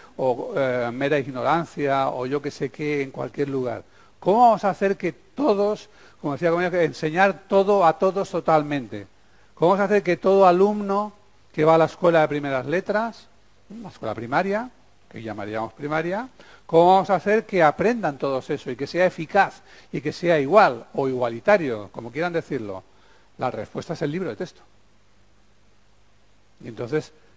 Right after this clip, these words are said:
eh, Comenio se, se deshace en, eh, metáforas en las que, bueno, pues el alumno es el papel, eh, la lección es la tinta, el profesor es la plancha, en fin, se, se le ve feliz con esas metáforas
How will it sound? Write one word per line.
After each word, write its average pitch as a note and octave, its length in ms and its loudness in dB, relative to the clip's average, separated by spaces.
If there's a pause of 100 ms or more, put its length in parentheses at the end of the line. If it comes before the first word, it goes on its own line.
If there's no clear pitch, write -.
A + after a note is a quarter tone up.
eh, A2+ 480 -8
Comenio D3 600 -4
se, A2+ 420 -8
se B2+ 160 -10
deshace E3+ 640 -2 (560)
en, E3 520 -2
eh, B2+ 360 -8
metáforas E3 880 2 (500)
en C#3+ 100 -6
las C#3+ 120 -4
que, C3 120 -4
bueno, D3 220 -4
pues C3 200 -10
el A#2+ 120 -6
alumno C3 360 -6
es - 100 -18
el B2+ 120 -8
papel, G#3 680 -6 (340)
eh, C#3+ 240 -2
la B2+ 100 -2
lección C#3+ 360 -8
es C#3 100 -10
la - 140 -6
tinta, F#3 760 -4 (220)
el C#3+ 100 -8
profesor C#3+ 380 -6
es C#3+ 100 -4
la B2+ 160 -2
plancha, G3 640 -2
en B2+ 160 -8
fin, E3+ 380 -12
se, A2+ 320 -12
se - 180 -16
le A2 80 -10
ve C#3+ 120 -2
feliz D#3+ 380 -8
con B2+ 140 -12
esas D3+ 220 -6
metáforas D#3 380 -6